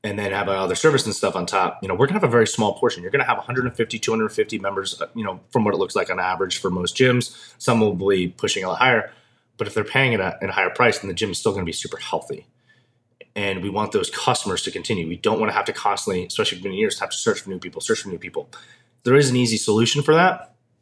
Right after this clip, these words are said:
but we wanna prevent that. Again, if we think about, hey, our recurring revenue for the gym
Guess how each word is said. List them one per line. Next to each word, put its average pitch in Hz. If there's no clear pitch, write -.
but 107
we 95
wanna 123
prevent 117
that. 101
Again, 107
if -
we 113
think 107
about, 101
hey, 113
our 107
recurring 113
revenue 113
for -
the 101
gym 110